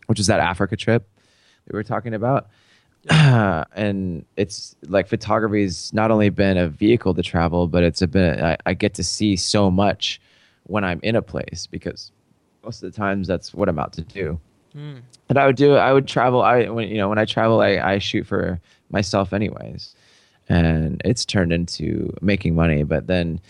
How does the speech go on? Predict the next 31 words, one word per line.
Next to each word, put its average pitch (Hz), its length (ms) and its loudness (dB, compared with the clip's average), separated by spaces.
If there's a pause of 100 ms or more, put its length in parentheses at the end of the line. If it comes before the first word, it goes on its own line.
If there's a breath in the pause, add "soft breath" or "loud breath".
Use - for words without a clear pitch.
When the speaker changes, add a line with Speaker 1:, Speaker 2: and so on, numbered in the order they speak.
(240 loud breath)
Speaker 1:
now 110 400 2
I'm 95 120 0
in, 90 120 -2
I 95 180 -2
love 95 300 2
shooting 95 640 -2
influential 92 560 -4
people. 92 640 2 (140)
Um, 80 720 -2 (500 soft breath)
I - 60 0
love 90 160 4
shooting 90 540 2
beautiful 90 420 2
people, 98 540 2
beautiful 92 340 0
women. 98 380 4 (240)
Speaker 2:
Yeah, 139 180 -14
Speaker 1:
That's, 82 240 0
that's 92 240 0
Speaker 2:
yeah. - 60 -12 (140)
Speaker 1:
definitely, 92 420 2
definitely 110 340 4
a 107 60 4
perk 110 300 0
of 98 80 0
the 101 60 0
job. 98 520 2 (640 soft breath)
Um, 92 880 0 (340)
and 98 760 2
I'm 95 180 2
just, 95 160 -2